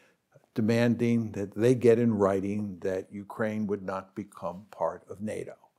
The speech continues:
What we should have done then is backed off and tried to work out some sort of, uh, modus vivendi where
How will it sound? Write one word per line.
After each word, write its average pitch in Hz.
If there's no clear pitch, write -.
What -
we 101
should 120
have 101
done 101
then 127
is 101
backed -
off 101
and 107
tried 101
to -
work 117
out 95
some 127
sort 104
of, 95
uh, 92
modus 120
vivendi 110
where 101